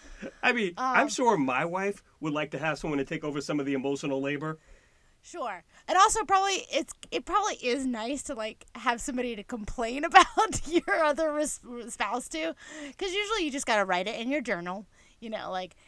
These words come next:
Speaker 2: "Today he really upset me," but, you know, you can gossip with another person.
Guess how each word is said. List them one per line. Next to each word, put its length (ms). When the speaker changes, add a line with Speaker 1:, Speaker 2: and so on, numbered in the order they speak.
Speaker 2:
"Today 540
he 120
really 300
upset 360
me," 200
but, 160
you 140
know, 100
you 240
can 160
gossip 580
with 160
another 300
person. 460